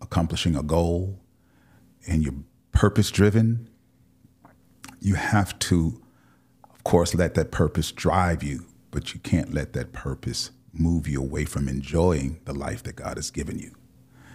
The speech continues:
And so I would have probably, I would tell myself, you know, "You, you got it. You,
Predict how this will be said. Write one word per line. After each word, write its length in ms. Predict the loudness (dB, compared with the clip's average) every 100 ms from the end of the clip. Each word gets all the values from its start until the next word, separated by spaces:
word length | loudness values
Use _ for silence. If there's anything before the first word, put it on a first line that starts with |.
| -16 -2
And 100 | 0
so 140 | 4
I 80 | 4
would 180 | 4 2
have 140 | 0
probably, 920 | -8 -2 0 2 0 0 2 2 0 -4
I 40 | -10
would 120 | -6
tell 200 | 0 0
myself, 480 | 0 -2 -4 -6 -10 -8
you 100 | -6
know, 180 | -6 -12 -20 -20 -20 -14
"You, 320 | -10 -8 -10 -10
you 80 | -6
got 240 | -2 0
it. 140 | 0
You, 160 | 2 2